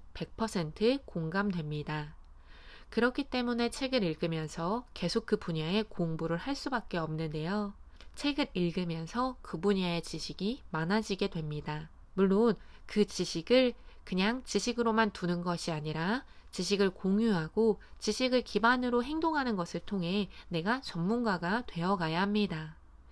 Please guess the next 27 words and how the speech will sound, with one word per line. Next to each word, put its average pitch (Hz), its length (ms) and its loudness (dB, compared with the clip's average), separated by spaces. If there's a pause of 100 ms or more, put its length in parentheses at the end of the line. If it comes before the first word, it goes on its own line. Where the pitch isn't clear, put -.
(100)
전문가가 220 600 2
되어 175 280 -2
책을 226 300 0
쓰든 202 500 -2 (140)
책을 254 280 2
써서 220 280 0
전문가가 202 680 -2
되든 196 480 -2 (400)
나의 185 260 0
브랜드 233 320 0
가치는 185 600 -2
올라갈 226 400 0
수밖에 190 400 -2
없습니다. 160 800 -4 (640)
꾸준하게 240 580 2
써가는 190 500 2
것, 180 240 0 (160)
성실하게 226 560 0
글을 165 260 -2
쓰는 202 380 0
것, 165 240 -2 (320)
꾸준함과 214 640 2
성실이 214 720 -2 (120)
책을 233 260 2
쓰면서 214 480 2
길러지게 170 580 0
된다면 170 640 -2